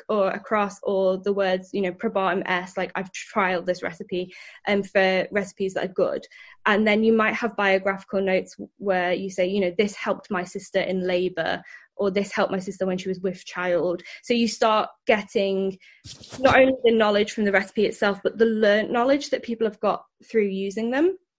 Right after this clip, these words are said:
which is really interesting. And you also, when we're talking about that kind of social networking through recipe exchange, you can, <laughs> one of the funniest ones I've seen is there's a,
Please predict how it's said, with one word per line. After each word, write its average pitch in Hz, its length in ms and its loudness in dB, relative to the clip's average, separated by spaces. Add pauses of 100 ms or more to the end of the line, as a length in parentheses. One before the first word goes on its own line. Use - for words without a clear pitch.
(520)
which 285 180 0
is 247 140 0
really 247 200 6
interesting. 247 720 -4 (400)
And 220 560 4
you 240 320 0
also, 220 680 4
when 233 200 0
we're 233 80 2
talking 233 200 -4
about 208 160 0
that 196 140 0
kind 220 120 0
of 208 80 -6
social 214 400 -2
networking 196 640 -2
through 190 140 -4
recipe 202 320 -6
exchange, 120 540 -6 (320)
you 240 120 -2
can, - 460 6
<laughs> - 100 -20
one 277 140 6
of 311 100 2
the 294 80 0
funniest 269 440 2
ones 208 220 -4
I've 202 120 -2
seen 202 240 -4
is 190 200 -2
there's 208 140 0
a, 208 180 -2